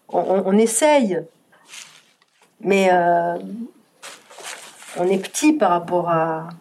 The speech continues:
à, à, à l'histoire. Donc on essaye, on rate, euh, des fois on réussit quelque chose, on est content. <laughs> Euh, mais j'ai, j'ai l'impression que, que,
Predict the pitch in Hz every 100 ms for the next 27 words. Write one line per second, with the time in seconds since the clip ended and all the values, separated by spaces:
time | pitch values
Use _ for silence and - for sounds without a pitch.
0 | _ - - - - - - 180 - 170
1 | 180 185 - 180 180 185 196 208 240 233
2 | - 185 180 175 170 165 160 165 165 -
3 | _ _ _ - 175 190 180 175 175 180
4 | - 165 160 165 185 160 - - - -
5 | - 190 196 190 190 180 196 175 165 175
6 | 262 220 180 160 208 208 - 440 - 156
7 | - 180 - - 415 381 262 214 202 196
8 | 202 202 277 - - - - - 214 156
9 | 208 214 214 233 - 277 294 - 214 -
10 | - - 214